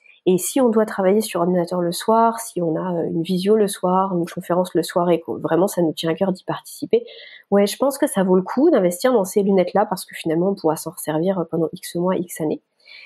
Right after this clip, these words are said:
Et au moins, ça protège notre sommeil, euh, le jour où on en a besoin. Mais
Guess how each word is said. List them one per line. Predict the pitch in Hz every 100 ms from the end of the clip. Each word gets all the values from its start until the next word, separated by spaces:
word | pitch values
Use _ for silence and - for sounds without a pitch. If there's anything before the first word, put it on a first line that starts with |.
| - -
Et | 175
au | 165
moins, | 180 233
ça | 233 170
protège | - 165 185 190
notre | 170 -
sommeil, | 180 156 175 208 170
euh, | 143 165 196 _ -
le | 175
jour | 170 220 190
où |
on | 170
en | 170
a | 175
besoin. | 175 170 - _ _ - - - 185
Mais | 202 247